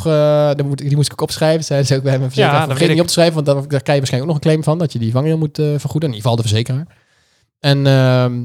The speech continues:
Speaker 1: en natuurlijk de voorkant van de auto is één groot blik, maar de radiator is kapot. En waarschijnlijk was het chassis ver-, verbogen. En dan
Speaker 2: Ja,
Speaker 1: is het ook
Speaker 2: dan
Speaker 1: klaar.
Speaker 2: is het al klaar.
Speaker 1: En de motor
Speaker 2: Ja.
Speaker 1: hoeft ook maar een tikje hebben gehad en is het ook klaar. Dus, eh,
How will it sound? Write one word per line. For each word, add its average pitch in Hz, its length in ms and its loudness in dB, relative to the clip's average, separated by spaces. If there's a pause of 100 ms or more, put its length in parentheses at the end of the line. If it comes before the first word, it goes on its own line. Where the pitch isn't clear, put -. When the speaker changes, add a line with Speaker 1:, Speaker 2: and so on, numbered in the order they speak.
(120)
Speaker 1:
en 147 120 0
natuurlijk 127 320 2
de 120 100 2
voorkant 127 300 2
van 127 100 -2
de 127 60 2
auto 143 220 2
is 113 100 -2
één 120 160 -4
groot 117 220 -4
blik, 117 160 -2
maar 113 120 -4
de 113 100 0
radiator 135 360 4
is 143 100 -6
kapot. 131 320 -4
En 131 100 -6
waarschijnlijk 151 500 0
was 143 120 -2
het 131 180 -6
chassis 180 280 -2
ver-, 175 100 -6 (120)
verbogen. 151 560 2
En 127 120 -6
dan 123 100 -4
Speaker 2:
Ja, 131 60 -2
Speaker 1:
is 127 60 2
het 156 80 4
ook 139 60 -2
Speaker 2:
dan 151 80 2
Speaker 1:
klaar. 139 120 4
Speaker 2:
is 143 100 2
het - 100 -2
al 135 60 -12
klaar. 131 280 -4
Speaker 1:
En 139 60 0
de 143 60 0
motor 160 260 4
Speaker 2:
Ja. 180 60 4
Speaker 1:
hoeft 180 160 4
ook 180 60 0
maar 185 100 2
een 170 100 -4
tikje 175 160 -2
hebben 160 180 0
gehad 143 220 2
en 139 60 -2
is 131 60 0
het 117 100 0
ook 117 100 2
klaar. 101 240 -4
Dus, 110 180 -10
eh, 123 80 -6